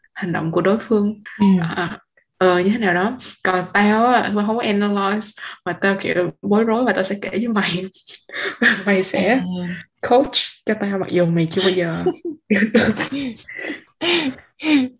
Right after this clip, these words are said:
Speaker 2: Ồ, má, tao nhớ rồi. Ừ, trời
Speaker 1: Dạ.
Speaker 2: ơi.
Speaker 1: Dạ.
Speaker 2: Coach tình yêu. Ừ.
Speaker 1: Ừ, tao nghĩ đó là kiểu giai đoạn đầu thôi, tao vẫn còn, kiểu, confused vậy. Và giai đoạn sau thì tao, kiểu như là, kiểu, cũng relax hơn những cái chuyện này,
Speaker 2: Ờ.
Speaker 1: cho nên tao cũng,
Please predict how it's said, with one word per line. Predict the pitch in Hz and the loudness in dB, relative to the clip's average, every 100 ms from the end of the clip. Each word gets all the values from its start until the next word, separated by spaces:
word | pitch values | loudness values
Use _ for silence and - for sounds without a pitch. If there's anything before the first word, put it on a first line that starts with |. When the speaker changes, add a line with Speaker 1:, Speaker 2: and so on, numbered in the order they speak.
| _ - | _ -2
Speaker 2:
Ồ, | 190 180 185 | 0 0 -2
má, | 196 | -2
tao | 254 196 | -2 -2
nhớ | 202 214 254 | 0 2 2
rồi. | 180 165 170 170 - _ - | 0 -2 -4 -6 -10 _ 0
Ừ, | 202 185 190 190 | 2 4 0 -2
trời | 165 | 0
Speaker 1:
Dạ. | 156 | 0
Speaker 2:
ơi. | 180 175 175 - - | -2 -4 -6 -14 -12
Speaker 1:
Dạ. | 196 190 190 _ - | -10 -10 -12 _ -4
Speaker 2:
Coach | 226 233 - | 0 2 2
tình | 208 190 | 2 4
yêu. | 202 196 196 _ _ _ - | 4 0 -4 _ _ _ -2
Ừ. | 202 175 | 0 2
Speaker 1:
Ừ, | 175 220 | -2 0
tao | 220 | 4
nghĩ | 180 | 6
đó | 233 | 6
là | 254 233 | 6 4
kiểu | 156 - - 185 | 0 -2 -6 0
giai | 208 180 | 2 2
đoạn | 156 | 0
đầu | 170 160 165 | 0 0 0
thôi, | 196 196 | -2 -2
tao | 190 175 | -4 -4
vẫn | 185 | -4
còn, | 190 160 160 | -2 -4 -4
kiểu, | 170 - | -6 -4
confused | 165 165 185 180 - - | -6 -2 -4 -4 -6 -6
vậy. | 160 | 0
Và | 185 | 4
giai | 185 180 | 6 4
đoạn | - 175 | 0 -2
sau | 175 180 | -2 -2
thì | 165 | -4
tao, | 180 175 | -6 -6
kiểu | - | -2
như | 185 180 | 0 0
là, | 160 147 - - | 0 -2 -8 -6
kiểu, | 170 - | -4 -2
cũng | - 185 | -4 -2
relax | 185 160 170 202 - 190 | -2 0 0 -2 -6 -6
hơn | 175 | -6
những | 165 | -4
cái | 190 190 | -4 -6
chuyện | - | -2
này, | 196 185 170 | 0 0 -2
Speaker 2:
Ờ. | |
Speaker 1:
cho | 175 | -2
nên | 170 | -4
tao | 170 170 _ _ | -4 -6 _ _
cũng, | 160 | -8